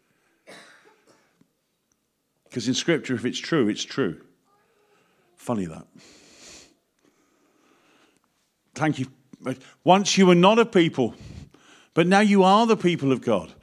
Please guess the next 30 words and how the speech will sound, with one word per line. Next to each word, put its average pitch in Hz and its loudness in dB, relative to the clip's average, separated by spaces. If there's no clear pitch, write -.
Once 196 2
you 190 2
had 175 4
not 180 4
received 170 0
mercy, 143 0
but 180 -4
now 185 -2
you 185 -2
have. 202 -4
It's 160 -6
true. 185 0
Keep 135 -12
going, 113 -6
sir. 98 -10
Thank 127 -8
you. 117 -12
Dear 208 6
friends, 190 2
I 147 0
urge 185 2
you, 147 2
and 139 0
this 143 -2
is 135 -6
what 135 -4
we 131 -2
need 120 -4
to 107 -12
recognize, 87 -14